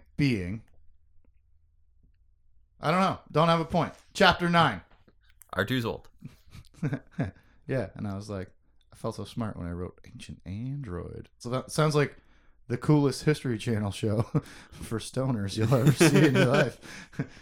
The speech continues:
Speaker 1: <laughs> Chapter nine, focus, Tim. Dallas quarters, Coruscant. Remember Admiral Buatu?
Speaker 2: I do.
Speaker 1: <laughs>
Speaker 2: Welcome back.
Speaker 1: Welcome back.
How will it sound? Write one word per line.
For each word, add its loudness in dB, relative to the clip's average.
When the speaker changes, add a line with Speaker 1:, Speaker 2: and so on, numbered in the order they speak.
Speaker 1:
<laughs> -20
Chapter 8
nine, 6
focus, 4
Tim. 0
Dallas 8
quarters, 6
Coruscant. 4
Remember 4
Admiral 4
Buatu? 0
Speaker 2:
I -4
do. -4
Speaker 1:
<laughs> 8
Speaker 2:
Welcome 4
back. 2
Speaker 1:
Welcome 8
back. 8